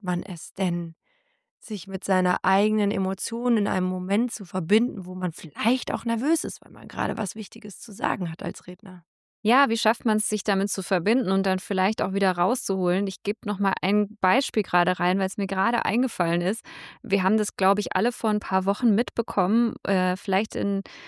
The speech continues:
Speaker 2: in der Tagesschau gesehen, die Rede von Friedrich Merz bei der Wiedereröffnung der Synagoge in München, wo er wirklich mit den Tränen kämpft oder wirklich anfängt zu weinen, während er spricht.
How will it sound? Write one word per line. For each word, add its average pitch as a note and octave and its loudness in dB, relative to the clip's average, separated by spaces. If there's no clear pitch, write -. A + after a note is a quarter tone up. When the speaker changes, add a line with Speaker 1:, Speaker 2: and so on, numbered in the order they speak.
Speaker 2:
in - -2
der F#3 2
Tagesschau A3 2
gesehen, G3+ 4
die G3 0
Rede A3 2
von G#3 -2
Friedrich G#3+ 0
Merz A3 2
bei F#3+ 4
der F#3 2
Wiedereröffnung G3+ 0
der F#3+ 2
Synagoge G3+ 0
in F#3+ 0
München, G3+ 0
wo F3 -2
er G3 0
wirklich A#3 -2
mit G#3 -2
den G3 0
Tränen A#3+ 0
kämpft A#3+ 0
oder F#3+ 0
wirklich G#3+ -6
anfängt G3 -4
zu F3+ -6
weinen, A#3+ 4
während G3 2
er - -4
spricht. - -2